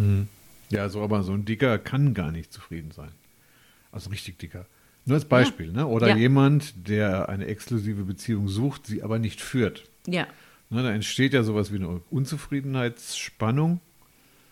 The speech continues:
Speaker 1: So, ne? Und
Speaker 2: Und
Speaker 1: dann
Speaker 2: dann
Speaker 1: muss
Speaker 2: bleibt
Speaker 1: man
Speaker 2: man
Speaker 1: die
Speaker 2: lieber,
Speaker 1: irgendwie auflösen.
Speaker 2: dann bleibt man lieber weiter höflich,
Speaker 1: Ja.
Speaker 2: damit man nicht im schlimmsten Fall dem Ende entgegensehen
Speaker 1: Ja,
Speaker 2: muss.
Speaker 1: mir sagt man dann, ich bin ein Panzer, ne, wenn ich dann sage, „Du bist dick.“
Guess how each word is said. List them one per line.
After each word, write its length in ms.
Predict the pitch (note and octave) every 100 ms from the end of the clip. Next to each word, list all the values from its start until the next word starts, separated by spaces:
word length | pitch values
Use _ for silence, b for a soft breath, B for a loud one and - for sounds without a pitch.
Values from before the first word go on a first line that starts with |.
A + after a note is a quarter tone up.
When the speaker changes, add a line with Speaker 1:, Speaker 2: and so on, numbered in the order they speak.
| b b b _ _ _ _ _
Speaker 1:
So, 300 | - A2 C#3+
ne? 220 | A2+ E3
Und 140 | -
Speaker 2:
Und 60 | F#3+
Speaker 1:
dann 160 | A2+ C#3 D#3
Speaker 2:
dann 20 |
Speaker 1:
muss 60 | C#3 F3+
Speaker 2:
bleibt 100 | E3
Speaker 1:
man 140 | D#3
Speaker 2:
man 120 | -
Speaker 1:
die 60 | -
Speaker 2:
lieber, 120 | C#3 D3
Speaker 1:
irgendwie 280 | F3 E3+ F#3
auflösen. 380 | E3+ F3 C#3 G#2+
Speaker 2:
dann 200 | G#3 G3
bleibt 360 | F#3+ A#3 -
man 140 | C4+ A#3
lieber 280 | A#3+ G#3
weiter 380 | F#3 G3 A#3 G3+
höflich, 600 | F3 A3+ - - E4+ - -
Speaker 1:
Ja. 80 | B3
Speaker 2:
damit 240 | A3 -
man 240 | A#3+ A#3+ A3+
nicht 320 | A#3+ - -
im 280 | - G#3+ A3+
schlimmsten 380 | G#3+ A3+ A3+
Fall 200 | G#3+ G#3+
dem 160 | G#3+ A3
Ende 260 | G#3 A#3 D3
entgegensehen 640 | C#3+ C#3 C#3+ C3+ C3+ C3+
Speaker 1:
Ja, 40 |
Speaker 2:
muss. 180 | C#3 A#2+
Speaker 1:
mir 120 | G#2 F#2
sagt 240 | G2+ G2+
man 100 | B2
dann, 160 | B2 B2+
ich 140 | A#2
bin 220 | C#3 C3
ein 40 | B2
Panzer, 420 | A#2 G#2 A2 E3
ne, 180 | C#3 B2
wenn 100 | C3
ich 100 | A#2
dann 180 | C3 A#2
sage, 200 | A#2+ A2+
„Du 80 | A#2+
bist 260 | A#2+ -
dick.“ 240 | G2+ -